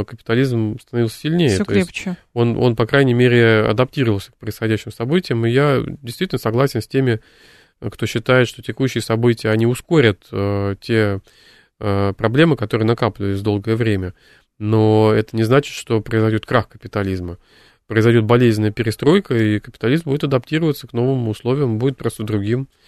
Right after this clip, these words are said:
Speaker 2: Мгм.
Speaker 1: А, это не означает, е-, есть даже там такие смелые заявления, вот «Смерть Запада» и так далее. О смерти Запада мы читаем последние, там, лет сто пятьдесят, да, и все никак.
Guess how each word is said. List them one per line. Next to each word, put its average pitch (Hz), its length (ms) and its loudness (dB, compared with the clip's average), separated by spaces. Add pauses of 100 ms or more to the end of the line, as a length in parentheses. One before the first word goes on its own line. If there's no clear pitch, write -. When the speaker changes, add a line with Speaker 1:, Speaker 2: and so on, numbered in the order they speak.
Speaker 2:
Мгм. 180 440 -2
Speaker 1:
А, 104 560 2
это 107 200 -4
не 113 80 0
означает, 117 540 4
е-, 120 180 0
есть 123 200 0
даже 107 260 0
там 98 160 -8
такие 101 360 -4
смелые 131 340 2
заявления, 110 380 0
вот 95 140 -6
«Смерть 101 340 -4
Запада» 123 420 0
и - 40 2
так 110 180 -4
далее. 95 220 -2
О 98 40 -4
смерти 175 300 -4
Запада 123 380 -2
мы 107 100 -4
читаем 135 320 -6
последние, 110 520 -4
там, 95 200 -6
лет 107 240 -4 (320)
сто - 200 -12
пятьдесят, 110 560 -4
да, 110 240 -2 (360)
и 107 80 -10
все - 160 -2
никак. 113 420 -2